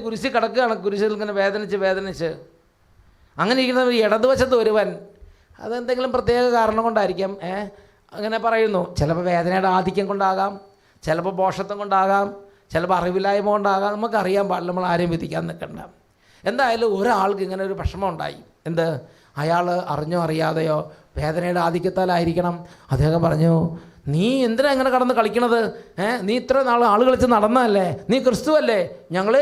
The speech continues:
രക്ഷിക്കൂ, നിന്നെയും രക്ഷിക്കൂ, അങ്ങനെ ഞങ്ങൾ ദൈവശക്തിയൊക്കെ ഒന്ന് കാണട്ടെ" എന്ന് പറഞ്ഞ് കളിയാക്കുക, ദുഷിക്കുക, പരിഹസിക്കുക. അപ്പം തന്നെ ഇവൻ്റെ വാ പൊളിച്ച് രണ്ട് സെന്റൻസ് പറഞ്ഞോളൂ, അപ്പം തന്നെ വലതുവശത്ത് അതേപോലെ കിടക്കണ കള്ളൻ ശ്വാസം കിട്ടണില്ല, ഏതാനും മിനിറ്റുകൾക്കുള്ളിൽ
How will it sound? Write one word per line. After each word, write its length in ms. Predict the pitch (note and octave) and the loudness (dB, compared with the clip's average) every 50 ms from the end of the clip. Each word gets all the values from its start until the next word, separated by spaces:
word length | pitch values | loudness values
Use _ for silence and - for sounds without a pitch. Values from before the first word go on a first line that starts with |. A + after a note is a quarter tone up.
| D4 C#4 | 4 2
രക്ഷിക്കൂ, 340 | A#3+ A#3+ C4 C4+ D4 D#4 D#4 D4 A#3 | 2 2 0 2 2 2 2 2 0
നിന്നെയും 300 | A3 G#3+ A3+ C4 C#4+ D4+ C#4+ | -2 0 2 2 2 2 2
രക്ഷിക്കൂ, 340 | B3 - - B3+ C4 C#4+ D#4 C#4 B3 | 0 0 0 -4 -2 0 0 2 2
അങ്ങനെ 160 | A3 B3 B3 A#3+ | 0 0 -2 0
ഞങ്ങൾ 140 | A#3 C4 C#4 B3+ A#3+ | 0 0 2 2 2
ദൈവശക്തിയൊക്കെ 500 | A3+ B3 B3 A3+ C4+ C4 - D4+ D4 D4 | 2 2 2 0 0 0 2 2 2 4
ഒന്ന് 100 | C#4+ D4 C#4 C4 | 4 4 4 4
കാണട്ടെ" 440 | G#3+ G#3 A3+ B3 C#4+ C#4+ - D#4+ E4 F4+ - - - - - - - - F#3+ | 4 6 6 4 4 4 6 4 4 4 2 -2 -6 -12 -16 -8 -2 0 2
എന്ന് 120 | G#3 A#3 G#3 G#3 | 2 4 4 4
പറഞ്ഞ് 280 | F#3+ F#3 F#3+ G#3 G#3+ G#3+ G#3+ G#3 - - - - - | 2 2 2 2 2 2 0 -2 -8 -12 -16 -4 0
കളിയാക്കുക, 460 | D3+ D3+ E3+ F#3 G3 F#3+ F#3 - F#3 F3 E3+ F3+ | 0 2 4 4 2 2 2 2 0 2 2 0
ദുഷിക്കുക, 360 | E3 - E3+ D#3 D#3+ F#3+ F#3 F3+ F3 | 0 0 0 0 2 2 2 2 2
പരിഹസിക്കുക. 580 | E3 D3+ D#3+ D#3 E3 - D3 C#3+ C#3 C3+ C3 B2 A2+ G#2 - - - _ - - - _ _ _ | 2 2 2 0 2 0 0 0 0 -4 -4 -6 -6 -8 -12 -18 -20 _ -20 -20 -20 _ _ _
അപ്പം 340 | G#3+ B3 A#3+ - - F4 E4+ D#4+ | 2 2 2 4 2 2 4 4
തന്നെ 140 | D4+ C#4 C4+ | 4 2 4
ഇവൻ്റെ 220 | C4+ D4 D4 D4+ D4+ C4 | 2 4 4 4 4 4
വാ 100 | C4 C4 D4+ D#4 | 4 2 4 2
പൊളിച്ച് 240 | D4 C#4+ C#4+ C#4+ C4+ B3+ | 2 0 0 0 2 2
രണ്ട് 260 | A#3+ A#3 B3 C#4 C#4+ D#4 A3 A#3+ | 2 2 0 0 0 0 2 0
സെന്റൻസ് 340 | B3 A#3 B3+ B3+ A#3+ B3 A#3+ A#3+ | 0 0 -2 0 0 2 2 2
പറഞ്ഞോളൂ, 440 | A3 G#3+ G#3+ A3+ A3+ G#3+ G3+ G3+ G#3 F#3 G3+ - - - B3+ | 2 2 2 2 4 4 4 4 2 0 0 -4 -2 0 0
അപ്പം 220 | C4+ - - F4 F4 E4 | 4 6 6 6 6 6
തന്നെ 240 | C#4 A#3+ A#3 G#3+ G3 F3 - - - - - - E3 | 4 6 4 4 2 2 -2 -6 -12 -16 -2 0 2
വലതുവശത്ത് 520 | F3+ F#3+ G#3+ G#3+ A#3 A#3+ - A#3+ A#3+ A3 F#3 | 2 4 4 4 2 2 2 0 0 0 0
അതേപോലെ 380 | F#3+ A3 C4 C#4 C4+ C4 C4 B3 A#3+ | 2 4 4 4 4 4 4 2 2
കിടക്കണ 240 | A3+ A3+ A3+ A#3 A3+ G#3+ | 2 2 2 2 2 2
കള്ളൻ 200 | G#3+ G3+ F#3+ F3+ D#3+ D#3+ | 2 2 0 0 0 -2
ശ്വാസം 280 | F#3 F#3 F#3+ G3 B3 B3+ | 0 0 0 0 0 0
കിട്ടണില്ല, 340 | C4 C4 C4+ C4+ C4+ C4 B3 A3+ G3+ F#3 E3+ - - - - _ _ _ _ _ - | 2 2 2 2 2 2 2 2 2 0 -2 -8 -14 -20 -20 _ _ _ _ _ -2
ഏതാനും 360 | C#3+ E3+ G3 A3 A#3+ C4 C4+ C4 | 0 2 4 4 4 4 2 0
മിനിറ്റുകൾക്കുള്ളിൽ 460 | B3+ A3+ C#4 C#4+ D4 C#4 C4+ C#4+ | 0 0 0 0 0 0 -2 0